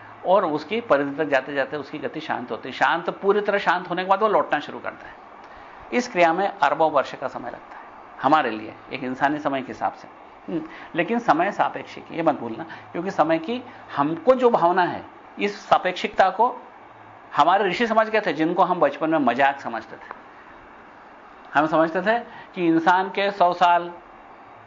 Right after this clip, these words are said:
ब्रह्म का एक क्षण, और ब्रह्म के सौ साल शिव का एक क्षण, है ना? ऐसे क्या, ऐसे लिखे हैं पुराण में,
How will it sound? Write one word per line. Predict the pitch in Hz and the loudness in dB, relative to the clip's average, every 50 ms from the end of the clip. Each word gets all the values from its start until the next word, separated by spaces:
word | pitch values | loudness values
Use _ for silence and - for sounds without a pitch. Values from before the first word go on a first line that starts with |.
| - - | -6 2
ब्रह्म | 147 147 147 156 160 156 | 2 2 4 4 2 2
का | 160 170 | 4 2
एक | 156 156 160 160 | 2 2 0 -4
क्षण, | - - 151 147 143 147 143 - - - - - - - - - - - - - - - - - - - - - - - - - - - - - | -2 -2 -2 -2 -2 -4 -12 -16 -20 -20 -20 -20 -20 -20 -20 -20 -20 -20 -20 -20 -20 -20 -20 -20 -20 -20 -20 -20 -20 -20 -20 -20 -20 -18 -10 -6
और | 151 | 0
ब्रह्म | 143 143 151 151 165 170 170 | 2 4 4 4 2 0 2
के | 170 180 | 2 -2
सौ | 175 175 165 165 | 2 2 2 2
साल | 165 170 160 156 156 156 156 - - - - - - - - - | 4 4 4 4 2 0 -4 -14 -18 -20 -20 -20 -20 -20 -20 -12
शिव | - - 160 151 | -6 -4 -2 -2
का | 147 151 160 156 | 0 2 2 2
एक | 147 143 143 | 2 0 -4
क्षण, | - - 147 135 131 135 - - - - - - - - - - - - - - - - - - - - - - - - - - - - - - - - - - - - - - - - - | -4 -4 -4 -4 -4 -8 -14 -20 -20 -20 -20 -20 -20 -20 -20 -20 -20 -20 -20 -20 -20 -20 -20 -20 -20 -20 -20 -20 -20 -20 -20 -20 -20 -20 -20 -20 -20 -20 -20 -20 -20 -20 -20 -20 -20 -18 -8
है | - 165 | -2 -2
ना? | 156 - - - - - - - - | -2 -2 -2 -10 -18 -20 -20 -12 -4
ऐसे | - 165 170 208 | -2 2 2 2
क्या, | 175 196 190 180 - - | 4 4 2 0 0 -2
ऐसे | - 147 151 156 143 | -2 -2 0 0 -2
लिखे | 143 143 147 185 | 0 0 2 2
हैं | 214 214 220 | 2 2 2
पुराण | 214 175 165 160 156 | 2 4 4 4 4
में, | 143 123 120 | 2 -4 -6